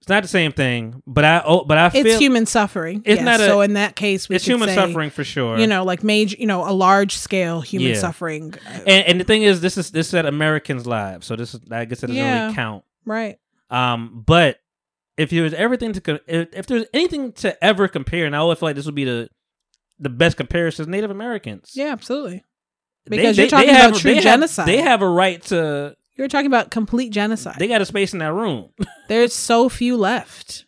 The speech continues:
Speaker 2: There's
Speaker 1: Trail
Speaker 2: so few
Speaker 1: of
Speaker 2: left.
Speaker 1: Tears.
Speaker 2: Yeah. That one always makes me sob. I remember learning about that for the
Speaker 1: And
Speaker 2: first
Speaker 1: that's, that's
Speaker 2: time.
Speaker 1: with smallpox and all that stuff? Is, does that, is that
Speaker 2: All
Speaker 1: included
Speaker 2: of
Speaker 1: with
Speaker 2: that,
Speaker 1: that?
Speaker 2: and also just their, their movement, them having to be forced out, and the movement and the
Speaker 1: It's like
Speaker 2: death
Speaker 1: eighteen something,
Speaker 2: and them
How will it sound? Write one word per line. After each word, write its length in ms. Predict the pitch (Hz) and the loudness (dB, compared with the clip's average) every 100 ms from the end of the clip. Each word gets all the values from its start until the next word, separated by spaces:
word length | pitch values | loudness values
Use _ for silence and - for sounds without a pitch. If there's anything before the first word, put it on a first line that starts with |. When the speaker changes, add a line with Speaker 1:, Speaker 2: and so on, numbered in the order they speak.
| - | -10
Speaker 2:
There's 160 | 214 | -4
Speaker 1:
Trail 220 | - 185 208 | 2 4 6
Speaker 2:
so 40 | |
few 40 | 196 | 4
Speaker 1:
of 60 | - | 0
Speaker 2:
left. 100 | 185 | -2
Speaker 1:
Tears. 560 | 170 117 95 - - | -2 -2 -6 -14 -12
Speaker 2:
Yeah. 440 | 208 214 220 156 214 - _ _ - | -8 -8 -8 -14 -18 -20 _ _ -10
That 180 | 214 190 | -6 -6
one 140 | 185 | -6
always 260 | 175 175 - | -8 -10 -14
makes 220 | 175 - | -18 -18
me 80 | 170 | -18
sob. 400 | - 180 175 247 220 | -18 -18 -20 -20 -14
I 60 | |
remember 340 | 202 185 185 185 | -10 -8 -8 -10
learning 200 | 180 180 | -10 -10
about 120 | 180 | -12
that 160 | - - | -16 -18
for 60 | |
the 80 | 196 | -8
Speaker 1:
And 80 | 143 | -4
Speaker 2:
first 200 | 147 156 | 0 -2
Speaker 1:
that's, 20 | - | -2
that's 160 | 156 | -2
Speaker 2:
time. 40 | 160 | -2
Speaker 1:
with 80 | 160 | -6
smallpox 460 | 165 170 180 180 | -4 -2 0 -2
and 80 | 196 | -4
all 60 | 185 | -4
that 140 | 185 | -4
stuff? 280 | 185 196 196 | -6 -10 -10
Is, 140 | 131 123 | -10 -12
does 140 | 123 127 | -10 -4
that, 260 | 151 160 _ | -2 -4 _
is 120 | 139 | -6
that 220 | 143 156 - | -2 -4 -2
Speaker 2:
All 140 | 240 | -2
Speaker 1:
included 200 | 214 226 | 2 4
Speaker 2:
of 40 | 220 | 2
Speaker 1:
with 60 | 220 | 2
Speaker 2:
that, 160 | 220 | 2
Speaker 1:
that? 80 | 185 | 2
Speaker 2:
and 100 | 220 | 0
also 220 | 226 240 | 0 0
just 260 | 254 226 - | -4 -4 -4
their, 300 | 202 185 180 | -4 -2 -4
their 200 | - 185 | -6 -6
movement, 460 | 175 175 214 214 165 | -4 -4 -4 -6 -8
them 100 | 170 | -10
having 440 | - 180 180 185 175 | -10 -8 -8 -10 -10
to 120 | 175 | -10
be 140 | 170 | -10
forced 340 | 165 202 160 - | -12 -12 -12 -14
out, 260 | 185 175 151 | -12 -12 -12
and 160 | 175 175 | -14 -12
the 40 | |
movement 460 | 170 185 190 185 175 | -10 -6 -6 -6 -10
and 180 | 180 170 | -8 -8
the 40 | |
Speaker 1:
It's 80 | 165 | -6
like 80 | 147 | 0
Speaker 2:
death 240 | 196 202 | 2 2
Speaker 1:
eighteen 380 | - - 165 147 | 0 -6 -6 -6
something, 340 | - - 135 208 | -8 -10 -6 -4
Speaker 2:
and 140 | 202 | -2
them 120 | 190 | -2